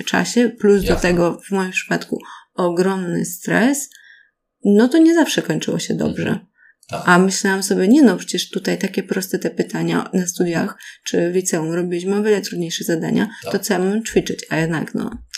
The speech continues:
Speaker 2: A w
Speaker 1: trening
Speaker 2: czasie
Speaker 1: czyni mistrza.
Speaker 2: Tak, i w czasie rozmów oni wymagają, żebyś te, to takie pierwsze, najprostsze rozwiązania jak najszybciej zaimplementowała i
Speaker 1: Tak.
Speaker 2: przeskoczyła do, do trudniejszego.
Speaker 1: Dokładnie.
Speaker 2: Tak, no. A, no, ale to
Speaker 1: Czyli
Speaker 2: było,
Speaker 1: na
Speaker 2: to
Speaker 1: początku
Speaker 2: było
Speaker 1: nie
Speaker 2: moje pierwsze
Speaker 1: ćwiczyłeś.
Speaker 2: interview. I dokładnie, i to było takie zupełnie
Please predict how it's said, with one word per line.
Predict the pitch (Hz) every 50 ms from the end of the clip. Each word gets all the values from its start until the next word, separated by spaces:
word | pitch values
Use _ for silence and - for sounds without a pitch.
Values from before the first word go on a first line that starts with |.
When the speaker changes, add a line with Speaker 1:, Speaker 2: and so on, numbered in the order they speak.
| - - -
Speaker 2:
A | - -
w | -
Speaker 1:
trening | 220 220 226 233 233 233
Speaker 2:
czasie | 226 -
Speaker 1:
czyni | 240 233 226 226
mistrza. | 226 226 214 - - - - - - - - - _ -
Speaker 2:
Tak, | - 131 127 - -
i | 104
w | -
czasie | - 113 - - -
rozmów | 113 107 120 117 110 113
oni | 110 107 107 107 104 98
wymagają, | - 101 101 101 98 95 92 92 92 98 98 101
żebyś | 98 95 90 90 - -
te, | - 98 95 95 - _ _ _
to | - 101
takie | 92 95 90 - 101 90
pierwsze, | - - 101 - - - 98
najprostsze | 92 90 87 - 85 85 85 - - 92
rozwiązania | 85 85 87 90 90 87 92 92 92 92 90 87 - _ _ _ _ _
jak | - 90 87
najszybciej | 92 90 90 - - - - 90
zaimplementowała | 90 90 87 87 95 90 87 85 - 87 85 85 90 98
i | 104
Speaker 1:
Tak. | - -
Speaker 2:
przeskoczyła | - - - - - 95 90
do, | 87 87 90 87 87 - -
do | - 87 87 87
trudniejszego. | - - 196 185 - - - 180
Speaker 1:
Dokładnie. | 147 - - - 120 - 190 - _ _ _ _ _ _ _ _ _ _ _ _ _ _ _
Speaker 2:
Tak, | - - - - _ _ _ _ _ _
no. | _ 85 - _ _ _ _ _ _ _ _ _ _ _ _ _ _ _ _ _ _ _
A, | - 95 92 92
no, | 92 110 107 98 92
ale | 92 -
to | -
Speaker 1:
Czyli | - 233 247
Speaker 2:
było, | 254 269
Speaker 1:
na | 262
Speaker 2:
to | 277
Speaker 1:
początku | - 277 277 254 -
Speaker 2:
było | 269 247
Speaker 1:
nie | 226 202
Speaker 2:
moje | - -
pierwsze | - - - - -
Speaker 1:
ćwiczyłeś. | - - - -
Speaker 2:
interview. | - - - - -
I | - 104 107
dokładnie, | - 113 - - - - 175 165 - -
i | -
to | 104 101
było | 101 104
takie | 101 101 98 - 101 98 95
zupełnie | 92 95 87 - 98 95 90 87 85 85 82 80 80